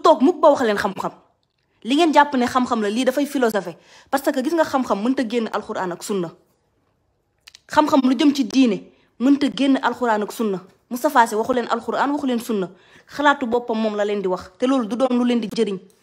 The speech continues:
Doomu aadama bu ko xalaatu boppam doon jëriñ, kon yàlla du yónni ay yonent ci moom, mbaa muy wàccee alxuraan ci moom, déedéet.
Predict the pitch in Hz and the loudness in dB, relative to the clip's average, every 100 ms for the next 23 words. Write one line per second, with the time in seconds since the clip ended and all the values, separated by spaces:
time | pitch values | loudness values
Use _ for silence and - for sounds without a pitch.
0 | _ _ _ _ _ _ _ _ _ _ | _ _ _ _ _ _ _ _ _ _
1 | 190 277 285 254 247 214 196 269 294 285 | 2 4 6 4 4 0 -2 -2 2 2
2 | 277 240 240 214 233 226 220 196 233 233 | 2 -2 -2 -4 -2 0 -2 -2 -4 -2
3 | 262 233 226 262 269 - 220 226 220 190 | 0 -2 -2 0 0 -2 -2 -2 -4 -6
4 | 233 226 208 220 233 220 240 240 247 220 | -6 -4 0 2 0 0 -2 -4 -6 -6
5 | 220 220 196 190 185 180 165 214 190 180 | -8 -8 -8 -8 -8 -8 -4 -2 -2 -8
6 | - | -18